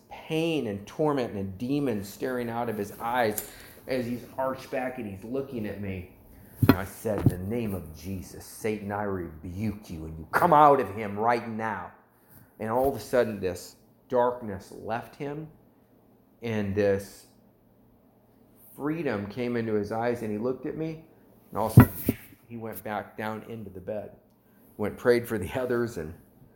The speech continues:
and, uh, the presence was in there. They didn't come out of comas, but I just prayed, and I felt like that was it for what we were to do. We went down the hall, and we went into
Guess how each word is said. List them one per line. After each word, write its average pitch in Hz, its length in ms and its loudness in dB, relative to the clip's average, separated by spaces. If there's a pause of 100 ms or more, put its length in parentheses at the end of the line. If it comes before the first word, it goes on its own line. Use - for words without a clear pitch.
(320)
and, 101 220 -2
uh, 95 140 0
the 90 80 -12
presence 113 480 -2
was 101 240 0
in 113 180 -2
there. 117 420 0
They 107 140 0
didn't 117 240 -2
come 107 220 -4
out 104 180 -4
of 101 140 -6
comas, 107 440 -4
but 95 140 -4
I 95 60 0
just 95 200 -8
prayed, 117 380 0 (500)
and 107 300 0
I 98 100 0
felt 101 280 0
like 104 300 -2 (200)
that 104 260 2
was 107 360 0 (160)
it 160 320 4
for 127 100 0
what 117 180 2
we 117 120 2
were 104 120 2
to 101 80 0
do. 117 320 0 (280)
We 135 80 -2
went 127 240 -2
down 120 220 0
the 107 60 -4
hall, 107 600 0 (300)
and 127 100 -2
we 143 100 4
went 131 240 0 (160)
into 175 840 4